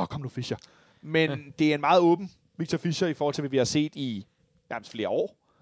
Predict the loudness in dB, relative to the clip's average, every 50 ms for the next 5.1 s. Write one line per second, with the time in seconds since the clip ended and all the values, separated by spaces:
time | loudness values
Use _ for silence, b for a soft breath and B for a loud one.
0 | -16 -12 -8 -8 -8 -8 -10 -8 -10 -8 -6 -6 -6 -6 -2 -2 -2 -4 -2 -6
1 | -6 -6 -6 -8 -8 -6 -2 -2 -2 0 -2 -4 -6 -6 -8 -8 -8 -8 -8 -8
2 | -12 -12 -10 -10 -12 -12 -12 -12 -14 -14 -12 -12 -12 -12 -12 -12 -14 -16 -16 _
3 | -4 0 0 2 2 2 -2 -2 -2 -2 -4 -4 -4 -4 -2 -4 -4 -2 -4 -4
4 | -4 -4 -6 -14 -16 -12 -4 -2 -2 -2 -2 -4 -6 -6 -6 -8 -6 -4 -4 -4
5 | -4